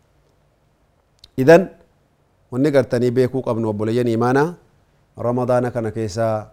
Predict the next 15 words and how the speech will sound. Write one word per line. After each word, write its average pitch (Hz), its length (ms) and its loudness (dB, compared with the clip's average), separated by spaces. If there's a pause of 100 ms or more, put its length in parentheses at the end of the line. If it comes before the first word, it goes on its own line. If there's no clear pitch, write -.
(320)
maaliin 127 420 -4
agartaniif 113 580 -6
qopheessuu 110 540 -10
jirraa? 101 480 -8 (420)
Maaliin 131 420 0
agartanii 123 500 -4
Ramadaana 120 500 -2
kana 117 220 -6
keessa 127 440 -6 (300)
ahkaama 135 440 -4
isaa 127 220 0
beeknee, 123 480 -2 (200)
seera 139 320 2
isaa 127 220 0
beeknee, 123 460 -2